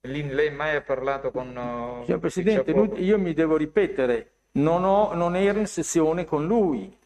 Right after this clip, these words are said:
Speaker 2: non potevamo avere comunicazioni,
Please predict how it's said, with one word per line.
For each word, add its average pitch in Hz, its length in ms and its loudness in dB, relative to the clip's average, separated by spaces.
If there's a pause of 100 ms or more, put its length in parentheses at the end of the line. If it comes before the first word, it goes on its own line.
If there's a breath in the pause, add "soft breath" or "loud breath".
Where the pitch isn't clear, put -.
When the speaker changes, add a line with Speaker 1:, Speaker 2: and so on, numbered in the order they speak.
(220)
Speaker 2:
non 180 320 2
potevamo 190 600 2
avere 202 520 2
comunicazioni, 175 1080 0